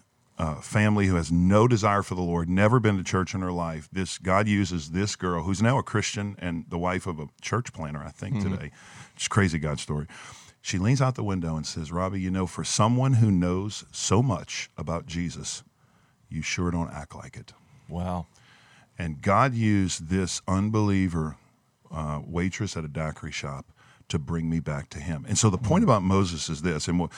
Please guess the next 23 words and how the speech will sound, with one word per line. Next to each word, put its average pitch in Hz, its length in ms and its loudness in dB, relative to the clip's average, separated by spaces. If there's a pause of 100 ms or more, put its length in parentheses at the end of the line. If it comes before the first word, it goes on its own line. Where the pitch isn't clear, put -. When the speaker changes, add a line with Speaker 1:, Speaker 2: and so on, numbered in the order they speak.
(140)
Speaker 1:
we'll, 120 220 12
we'll 117 140 12
save 160 340 8
the 113 80 8
punchline 104 720 2
for 85 100 2
next 87 300 4
week, 76 160 -4 (340)
but 104 120 4
the 110 80 6
point 175 260 8
about 135 220 6
Moses 104 440 6
is 78 140 -2
this. 82 280 -2 (400)
Moses 147 540 6
is 151 140 2
gonna 135 160 4
go 104 200 6
through 107 200 2
a 101 60 4
test, - 500 -8 (340)
Speaker 2:
Hmm. 101 120 -6